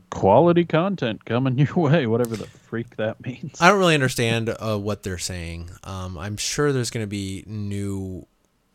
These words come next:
Speaker 2: 'cause, like, for the Game Awards, it's almost like world premiere,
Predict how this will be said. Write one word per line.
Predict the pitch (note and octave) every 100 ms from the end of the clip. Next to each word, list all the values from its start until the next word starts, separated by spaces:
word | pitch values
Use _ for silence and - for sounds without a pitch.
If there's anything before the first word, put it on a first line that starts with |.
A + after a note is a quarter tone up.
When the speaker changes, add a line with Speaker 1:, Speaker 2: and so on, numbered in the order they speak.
| -
Speaker 2:
'cause, | C#3+
like, | D#3 D3 - - - - _ _ _ _ _ _
for | - E3 E3 D3
the | D3+ C3+ C3
Game | D3 G#3
Awards, | C3 G2+ G2 G2 -
it's | A2+
almost | D3+ F#3
like | E3 A#2 -
world | A2 A2+ D#3 D3+
premiere, | C3 C#3+ D3 C3+ G2+ E2+